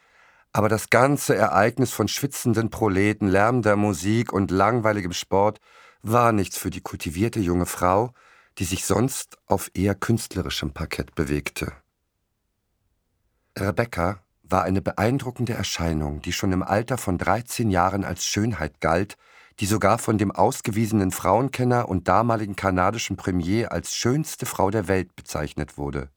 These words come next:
Pierre Trudeau ist inzwischen tot, sonst würde er sein Urteil von damals wahrscheinlich einschränken.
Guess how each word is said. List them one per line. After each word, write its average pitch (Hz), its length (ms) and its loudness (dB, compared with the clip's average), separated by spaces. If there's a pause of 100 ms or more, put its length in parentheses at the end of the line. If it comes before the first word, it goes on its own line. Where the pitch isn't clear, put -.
(1700)
Pierre 123 260 2
Trudeau 113 380 2
ist 143 140 -2
inzwischen 135 440 -4
tot, 85 420 -2
sonst 95 420 -4
würde 123 180 0
er 113 120 -2
sein 92 180 -2
Urteil 120 380 -4
von 90 200 -4
damals 101 380 -2
wahrscheinlich 127 480 -8
einschränken. 76 1000 -4